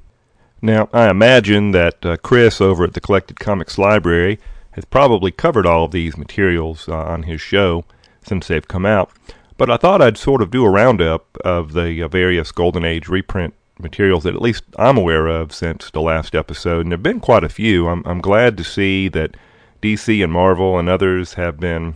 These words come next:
making a concerted effort to reprint so many Golden Age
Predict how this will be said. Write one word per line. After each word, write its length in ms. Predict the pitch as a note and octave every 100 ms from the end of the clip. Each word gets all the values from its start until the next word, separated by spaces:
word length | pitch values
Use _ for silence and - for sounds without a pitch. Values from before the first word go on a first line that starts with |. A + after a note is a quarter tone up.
| -
making 320 | - F#2+ F#2+ E2+
a 80 |
concerted 520 | - D#2 - A#2 G2 F#2
effort 340 | G2 F2 - _ _ _ _ _ -
to 160 | F#2
reprint 460 | F2+ F#2+ G2 F2 D#2+
so 160 | G2
many 240 | F2+ F2 D#2+
Golden 320 | F2 E2+ E2
Age 340 | E2 D#2+ D2